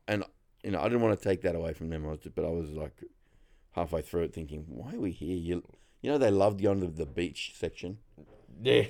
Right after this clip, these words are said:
Speaker 1: with the waves.
Speaker 2: <laughs> Yeah.
Speaker 1: Go,
Speaker 2: The
Speaker 1: Fuck
Speaker 2: chlorinated wave.
Speaker 1: What are you doing? We've
Speaker 2: They're
Speaker 1: got
Speaker 2: not
Speaker 1: one
Speaker 2: even a
Speaker 1: of the
Speaker 2: good wave. You
Speaker 1: They're
Speaker 2: don't
Speaker 1: not. They're
Speaker 2: even, you
Speaker 1: annoying.
Speaker 2: don't
Speaker 1: One,
Speaker 2: even
Speaker 1: two, three. I was getting seasick out there.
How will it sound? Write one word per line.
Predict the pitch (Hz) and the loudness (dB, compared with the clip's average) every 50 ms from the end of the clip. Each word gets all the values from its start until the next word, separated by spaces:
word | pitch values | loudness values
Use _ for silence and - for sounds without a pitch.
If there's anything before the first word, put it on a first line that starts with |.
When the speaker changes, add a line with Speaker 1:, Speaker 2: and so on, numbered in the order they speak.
| - - | -2 -2
Speaker 1:
with | 107 101 | 2 2
the | 95 90 | 4 4
waves. | 90 87 85 82 78 71 104 110 | 4 4 4 2 0 -2 -2 -2
Speaker 2:
<laughs> | |
Yeah. | 107 90 | -2 0
Speaker 1:
Go, | - 90 90 | 0 0 -2
Speaker 2:
The | 90 | -2
Speaker 1:
Fuck | - - - 110 - | -2 -6 -10 -12 -6
Speaker 2:
chlorinated | - 127 123 117 120 113 107 107 104 101 98 92 90 | 0 2 4 6 6 6 4 4 2 2 0 -2 -2
wave. | 90 85 82 80 78 78 78 - - - - - - | -2 0 0 0 0 -2 -4 -10 -18 -20 -20 -20 -18
Speaker 1:
What | - - 107 135 151 | -8 0 2 4 6
are | 160 | 6
you | 147 131 | 6 4
doing? | 110 - 123 127 131 127 | 4 4 4 4 6 6
We've | 123 117 107 107 101 117 | 4 4 2 2 2 4
Speaker 2:
They're | |
Speaker 1:
got | 135 147 | 4 6
Speaker 2:
not | 165 | 6
Speaker 1:
one | 185 214 | 6 6
Speaker 2:
even | 208 - - | 6 4 2
a | - | 2
Speaker 1:
of | - | 2
the | 143 | 0
Speaker 2:
good | 175 165 | -2 0
wave. | 151 123 101 90 90 87 | 2 2 2 2 2 0
You | 110 | 0
Speaker 1:
They're | 123 127 | 0 2
Speaker 2:
don't | 135 | 4
Speaker 1:
not. | 151 151 120 | 4 4 6
They're | - 117 120 | 6 4 6
Speaker 2:
even, | 123 135 | 6 6
you | 135 120 | 4 4
Speaker 1:
annoying. | 104 | 4
Speaker 2:
don't | - 320 | 4 4
Speaker 1:
One, | 101 95 82 78 | 2 2 2 0
Speaker 2:
even | 104 95 98 101 107 92 87 98 - | -4 -8 -4 -2 0 0 0 -2 -4
Speaker 1:
two, | - | -4
three. | 90 98 90 | -2 2 4
I | 104 | 4
was | 131 | 4
getting | 143 156 123 92 | 4 2 0 0
seasick | - - 135 160 - - 151 - - | -2 -2 -2 -2 -2 -4 -6 -4 -2
out | 82 80 107 | -2 -2 -2
there. | - - 104 110 | -2 -2 -2 -4